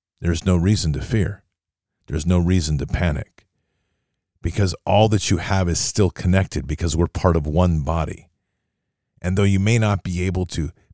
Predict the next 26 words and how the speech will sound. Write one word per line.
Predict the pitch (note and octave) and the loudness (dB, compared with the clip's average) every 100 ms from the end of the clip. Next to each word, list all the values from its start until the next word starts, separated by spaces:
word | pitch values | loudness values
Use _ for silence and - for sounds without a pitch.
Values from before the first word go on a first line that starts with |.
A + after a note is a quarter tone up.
| - | -4
pick | G2+ - | -2 -2
up | F#2+ | -4
the | - | -6
phone | - G2+ F#2+ | -2 2 2
and | F2 D#2+ | 2 0
call | - E2 | -2 -2
that | E2 D#2 | -2 -4
person | - F#2 - F2+ | 0 0 0 -2
at | - | -2
the | E2+ | 0
moment | D#2+ F2 G2 D2+ | 2 2 2 0
or | D#2 | -2
be | E2 | -4
able | D#2+ D#2+ | -4 -4
to | - - | -6 -8
text | - F#2+ - | -6 -6 -4
somebody | G#2 F2+ F#2 | -2 0 0
right | D2+ E2 E2+ | 0 -2 -4
then, | - E2+ F#2+ - _ _ _ _ _ _ _ _ _ _ _ _ _ _ | -2 -2 -2 -6 _ _ _ _ _ _ _ _ _ _ _ _ _ _
everybody | F#2+ G#2 A2 G#2+ G2+ F2+ | -2 2 2 2 2 2
is | E2+ | 0
now | F2 F2+ E2 | 0 0 -2
connected | - E2 D2+ C#2+ - - - - | -2 0 0 -2 -6 -10 -10 -8
in | F2 | -2
a | E2 | -2
beautiful | C2+ E2 E2+ D#2+ F2 E2 | 0 0 0 0 -2 -2